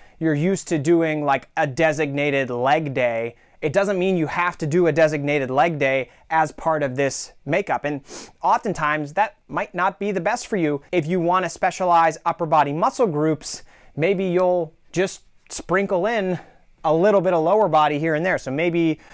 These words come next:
I'll do a leg extension on this day for three sets. And then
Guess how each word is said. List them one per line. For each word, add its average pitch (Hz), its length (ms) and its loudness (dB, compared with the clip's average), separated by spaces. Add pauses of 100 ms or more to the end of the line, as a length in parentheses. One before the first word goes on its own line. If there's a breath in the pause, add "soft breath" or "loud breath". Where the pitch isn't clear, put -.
(200 loud breath)
I'll 139 140 0
do 151 600 2 (320 soft breath)
a 127 100 -4
leg 147 260 2
extension 131 920 -6 (140)
on 135 200 -2
this 170 240 0
day 123 500 0 (260 soft breath)
for 131 180 -6
three 139 380 -4
sets. - 800 -4 (380 soft breath)
And 135 200 -2
then 131 340 0